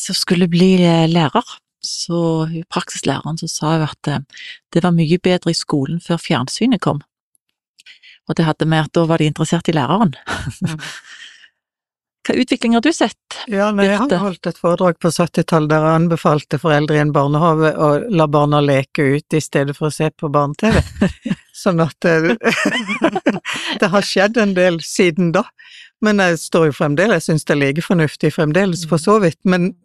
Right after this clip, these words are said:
Speaker 3: men det er jo en verden som er blitt så uhåndterlig, både for voksne og barn, men det er jo den vi må prøve å
Speaker 1: Mm.
Speaker 3: ta hånd om. Og jeg tenker, det er jo en, altså, spilling, altså, gaming er jo i seg selv, eh,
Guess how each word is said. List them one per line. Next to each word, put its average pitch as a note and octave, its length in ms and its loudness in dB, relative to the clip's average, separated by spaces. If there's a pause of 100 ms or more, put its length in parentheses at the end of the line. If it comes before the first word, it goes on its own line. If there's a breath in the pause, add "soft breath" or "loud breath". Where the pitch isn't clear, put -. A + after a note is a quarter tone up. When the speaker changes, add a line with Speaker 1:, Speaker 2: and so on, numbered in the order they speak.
(160)
Speaker 3:
men G3 880 0
det F#3+ 80 4
er F3 80 2
jo D#3+ 100 2
en D#3+ 120 2
verden E3+ 300 2
som - 180 -2
er D3 120 2
blitt D3 300 -2 (180)
så - 380 -4 (100)
uhåndterlig, D3 800 0 (400 loud breath)
både D3+ 180 2
for D3+ 140 0
voksne - 340 0
og D3+ 80 0
barn, C#3 300 2
men D3 160 2
det D3 80 4
er C#3+ 80 2
jo C#3+ 80 0
den D3+ 240 2 (180)
vi E3+ 120 2
må D3 200 2
prøve C#3+ 380 0
å C3+ 160 -2
Speaker 1:
Mm. E3+ 240 -10 (200)
Speaker 3:
ta E3+ 200 0
hånd G3 320 0
om. D3 180 2
Og E3 140 4
jeg E3+ 80 -2
tenker, F3+ 380 0 (580 loud breath)
det E3+ 80 2
er F3 80 4
jo G#3 100 4
en, E3 300 2
altså, F3+ 240 -2
spilling, F3 720 2
altså, D#3 180 -2
gaming D#3 400 2
er D#3+ 160 2
jo D#3 200 4
i E3 200 2
seg D3+ 200 -2
selv, D#3+ 460 2
eh, C#3 140 0